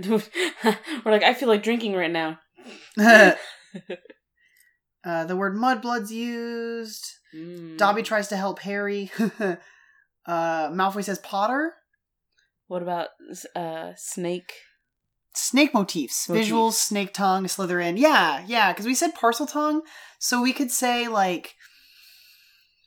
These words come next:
Speaker 2: 'cause I think there's two different, like, uh, there's different snake, whether they're real or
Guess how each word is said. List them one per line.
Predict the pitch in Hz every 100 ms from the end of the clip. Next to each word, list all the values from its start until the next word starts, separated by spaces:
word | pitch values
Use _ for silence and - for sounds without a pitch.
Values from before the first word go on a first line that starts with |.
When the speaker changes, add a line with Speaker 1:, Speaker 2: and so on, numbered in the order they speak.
| _ _ -
Speaker 2:
'cause | -
I | 254
think | 302
there's | 311
two | - 269
different, | 254 254
like, | 196 185 - _ _ _ _ _ _ _
uh, | - 254
there's | 277 262
different | 320 320 190
snake, | - 254 240 190 190 - _ _ _ _ _ _ _ _ 196 190 _
whether | 208 208 226 226
they're | 208
real | 185 196 196 196
or | 185 185 175 160